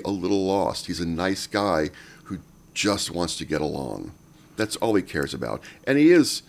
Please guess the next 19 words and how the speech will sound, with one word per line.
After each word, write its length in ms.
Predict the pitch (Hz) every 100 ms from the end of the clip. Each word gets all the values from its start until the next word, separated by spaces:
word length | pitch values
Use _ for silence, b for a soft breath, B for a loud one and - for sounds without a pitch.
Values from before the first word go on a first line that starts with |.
| B B
someone 260 | - 107
who'll 100 | 98
go 120 | 95 90
out 100 | 87
of 60 |
the 60 | 85
way 160 | 82 78
for 120 | 78
his 140 | 71
friends. 540 | - 76 67 65 - - - B B B B B B - -
He's 160 | 87
nice 260 | 85 82 78
to 120 | 73
his 120 | 76
girlfriend. 680 | - 71 69 - 69 67 67 - B B B B B B B B -
But 160 | 127
that 160 | 123 117
nice 400 | 98 98 131 -
guyness 800 | - 95 110 90 64 - - -